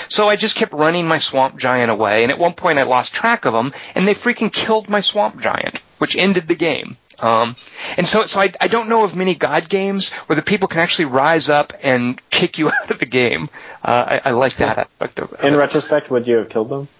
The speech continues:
Speaker 1: Oh, totally. And that's what the game wants you to do.
Speaker 2: <laughs>
Speaker 1: Yeah, I mean, it's totally that what the lesson, it doesn't teach you this, but the lesson you learn, and, and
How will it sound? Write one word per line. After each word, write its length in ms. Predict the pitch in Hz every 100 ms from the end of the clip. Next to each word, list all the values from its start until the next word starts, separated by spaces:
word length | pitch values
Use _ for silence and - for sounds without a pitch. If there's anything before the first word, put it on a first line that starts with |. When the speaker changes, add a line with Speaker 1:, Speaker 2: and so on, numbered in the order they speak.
| - - _ _ _ _ - -
Speaker 1:
Oh, 60 | 202
totally. 440 | 165 165 127 120 - -
And 100 | -
that's 160 | 185 170
what 120 | 196
the 40 |
game 200 | 180 185
wants 260 | 196 151 185
you 120 | 135
to 60 | 123
do. 160 | - 185
Speaker 2:
<laughs> 40 | 247 - -
Speaker 1:
Yeah, 160 | 208 196
I 160 | - 202
mean, 100 | 196
it's 140 | -
totally 400 | - - 220 202
that 240 | 170 170 190
what 200 | 185 -
the 120 | 165
lesson, 340 | 160 190 202
it 80 | 165
doesn't 240 | 214 220 -
teach 300 | - 180 -
you 60 |
this, 180 | 190 185
but 140 | -
the 80 | -
lesson 400 | 139 175 - 180
you 120 | 147
learn, 480 | 131 123 127 147 185 - - -
and, 180 | 196 -
and 260 | - 170 160